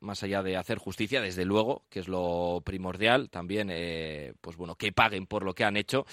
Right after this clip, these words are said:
que es muy duro, pero también que Alex, pues, pueda seguir progresando, mm, aunque sea ese avance mínimo,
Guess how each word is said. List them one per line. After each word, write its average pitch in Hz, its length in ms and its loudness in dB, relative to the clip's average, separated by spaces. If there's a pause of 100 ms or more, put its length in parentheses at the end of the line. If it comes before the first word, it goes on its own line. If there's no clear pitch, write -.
(320)
que 117 120 0
es 95 100 -2
muy 101 140 0
duro, 101 280 2
pero 104 160 -2
también 92 380 0
que 90 240 -2
Alex, 92 360 -2
pues, 90 240 -8
pueda 123 380 -4
seguir 101 300 -4
progresando, 101 760 -4 (100)
mm, 101 380 -14 (320)
aunque 107 240 -8
sea 117 260 4
ese 107 340 -2
avance 95 840 -2
mínimo, 113 400 -2